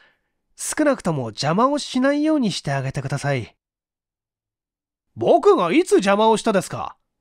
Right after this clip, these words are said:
と、川田氏は顔色を変えた。野々口は黙ってその顔を眺めた。え？何を邪魔したと言うんです？失敬じゃありませんか？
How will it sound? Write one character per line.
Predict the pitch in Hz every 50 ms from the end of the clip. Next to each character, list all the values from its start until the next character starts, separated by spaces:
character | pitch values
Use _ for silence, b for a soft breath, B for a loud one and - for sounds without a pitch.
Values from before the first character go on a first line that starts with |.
| _ _ _ _ _ _ _ _ _ _ _ _ _ _ _ _ _ _ _ _ -
と、 | 104 101 95 - _ _ _ -
川 | - 151 151 143
田 | 113 104
氏 | - -
は | 90 80 80 80 -
顔 | - - 120 160 185 185
色 | 180 165 165 160
を | 147 -
変 | - 110 110
え |
た。 | - - 90 78 - _ _ _ _ _ _ _ _ _ _ _ _ _ _ _ _ _ _ _ _ _ _ _ _ _ _ _ _ _ _ _ -
野 | 131 135
々 | 139 135 120
口 | 110 - -
は | 104 92 92
黙 | - 120 131 170
っ | 170 -
て | _ - - 107
そ | 101 - - 120
の | 135 131
顔 | - 123 117 117 120 117
を | 113
眺 | 113 120 120 120 110
め | 101
た。 | - - - - - _ _ _ _ _ _ _ _ _ _ _ _ _ _ _ _ _ _ _ _ _ _ _ _ _ _ _ _ _ _ _ _ -
え？ | 123 143 196 330 427 - _ _ _ _ _ _ _ _ _ _ _ _ _ _ _ -
何 | 131 160 240 320 359 359 359 330
を | 269
邪 | 220 170 208 226
魔 | 240 233
し | -
た | - 240
と | 226 202
言 | 196 196
う | 196
ん |
で | 185 165
す？ | 131 127 113 90 - _ _ _ _ _ _ _ _ _ _ _
失 | - - - - - _
敬 | - 262 262 240
じ | 220 196
ゃ | 202
あ | 196
り | 202 208
ま | 214
せ | 202 208
ん | 196
か？ | 180 196 240 247 - _